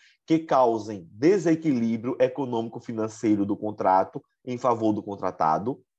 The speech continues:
E D, outras alterações de cláusulas financeiras que gerem recebimentos contratuais antecipados, distorção do cronograma físico-financeiro,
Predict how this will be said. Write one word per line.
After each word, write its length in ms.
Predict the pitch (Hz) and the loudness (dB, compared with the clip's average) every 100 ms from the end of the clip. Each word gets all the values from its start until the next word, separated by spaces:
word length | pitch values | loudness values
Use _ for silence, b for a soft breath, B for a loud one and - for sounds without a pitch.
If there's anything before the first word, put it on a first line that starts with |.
| _ _ _ _ | _ _ _ _
E 100 | 269 | -2
D, 460 | 294 156 147 190 - _ _ b b b b _ | 2 4 4 2 -4 _ _ b b b b _
outras 640 | 185 214 254 233 160 151 | 6 6 6 0 -2 0
alterações 1040 | 143 139 139 117 113 - 123 113 113 131 135 | 2 0 -2 -2 -4 -8 -4 -2 -2 -2 -6
de 120 | 120 | -10
cláusulas 640 | 117 135 113 120 113 110 | -4 2 4 4 0 -8
financeiras 720 | - 101 95 - 135 143 123 107 _ _ _ 95 95 - b b b | -10 -10 -10 0 4 4 4 -2 _ _ _ -4 -4 -10 b b b
que 160 | 170 170 | 2 2
gerem 600 | 127 127 127 131 135 147 | 4 4 6 4 4 0
recebimentos 720 | 156 156 151 147 131 131 - | -4 -2 -2 -2 -4 -8 -8
contratuais 720 | 123 117 120 123 113 104 107 | -10 -2 -2 2 2 4 2
antecipados, 1160 | 110 104 101 110 - 85 78 85 120 156 - _ _ _ _ _ b b b b - | -4 -6 -6 -12 -4 0 2 0 0 -4 -10 _ _ _ _ _ b b b b -6
distorção 1080 | 135 226 - 233 196 - - 147 127 107 | -2 -2 2 2 2 -6 -2 2 2 0
do 120 | 113 | -4
cronograma 600 | 135 139 131 131 120 113 | -4 -2 0 2 2 0
físico-financeiro, 1200 | 113 - 127 104 113 113 107 104 - 87 87 117 | -4 -6 -6 -6 -10 -8 -8 -8 -4 -4 -2 -6